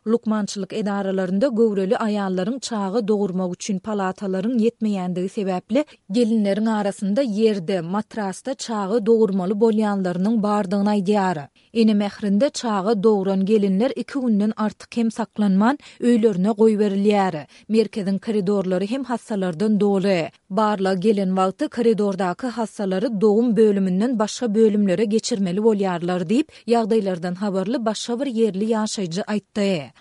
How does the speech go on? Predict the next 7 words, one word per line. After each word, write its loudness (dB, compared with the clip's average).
Agdalýan 0
iki -6
hassahanyň -4
intensiv -4
bejeriş 0
bölümünde 0
hem -2